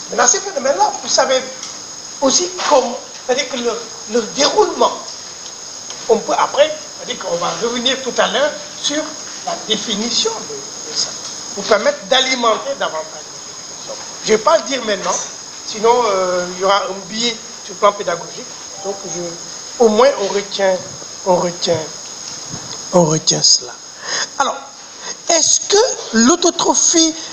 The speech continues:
est uniquement l'apanage des, des, des végétaux ? Est-ce que y a, existe-t-il d'autres êtres vivants, mais qui, qui, qui soient autotrophes, en dehors des végétaux ? Oui.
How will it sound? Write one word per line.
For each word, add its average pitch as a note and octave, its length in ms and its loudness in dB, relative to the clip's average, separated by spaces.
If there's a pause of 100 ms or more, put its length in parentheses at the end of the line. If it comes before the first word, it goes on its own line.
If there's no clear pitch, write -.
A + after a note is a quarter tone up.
(140)
est C#4+ 280 2
uniquement D4+ 500 4
l'apanage C4+ 960 2
des, G#3 320 2
des, G3 240 2
des G3 140 4
végétaux ? F#3+ 640 2 (260)
Est-ce - 160 6
que - 120 0 (280)
y A#3 120 4
a, A#3 100 4 (260)
existe-t-il A#3+ 880 4 (560)
d'autres D4 520 6
êtres B3+ 220 4
vivants, A3 420 4 (800)
mais - 120 6
qui, A3+ 240 0
qui, G#3+ 200 -6
qui - 160 2
soient - 220 6
autotrophes, - 640 -2 (440)
en G#3+ 140 2
dehors F3+ 480 4 (440)
des D3+ 100 2
végétaux ? C#3+ 500 0 (920)
Oui. - 280 6